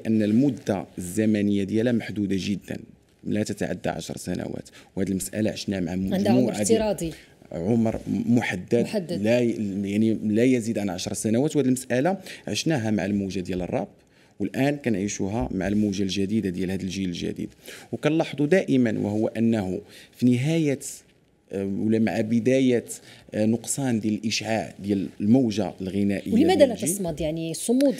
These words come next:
Speaker 2: ديال هذه
Speaker 1: لأن
Speaker 2: الأغنية
Speaker 1: أنا في ن-، أنا في اعتقادي ما كتصمدش لأنها دارت القطيعة مع الماضي، لأن الأغنية العصرية باختصار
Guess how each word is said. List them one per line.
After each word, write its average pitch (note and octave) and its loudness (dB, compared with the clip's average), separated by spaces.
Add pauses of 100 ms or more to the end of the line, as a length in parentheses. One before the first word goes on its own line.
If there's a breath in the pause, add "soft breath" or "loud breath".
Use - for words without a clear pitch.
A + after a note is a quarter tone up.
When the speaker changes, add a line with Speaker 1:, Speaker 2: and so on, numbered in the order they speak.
(140)
Speaker 2:
ديال G3 2
هذه - 4
Speaker 1:
لأن D#3+ 2
Speaker 2:
الأغنية D3+ 2
Speaker 1:
أنا C#3 2
في D3 -2
ن-، D#3 2 (100)
أنا C#3 4
في - -6
اعتقادي G2+ -2
ما A2 2
كتصمدش C#3 -2
لأنها A#2+ 0 (220)
دارت C3 2
القطيعة A#2 -2
مع F#2 -4
الماضي، F2 -6 (500 soft breath)
لأن C3 4
الأغنية C3 6
العصرية A2+ 2
باختصار B2 -2